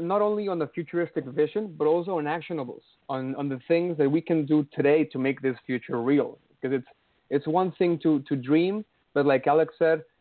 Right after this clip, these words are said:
uh, turning it into something with goals and deadlines makes it, uh,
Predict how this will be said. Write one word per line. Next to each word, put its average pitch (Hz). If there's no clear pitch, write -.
uh, 131
turning 175
it 170
into 143
something 160
with 143
goals 156
and 139
deadlines 151
makes 127
it, 131
uh, 127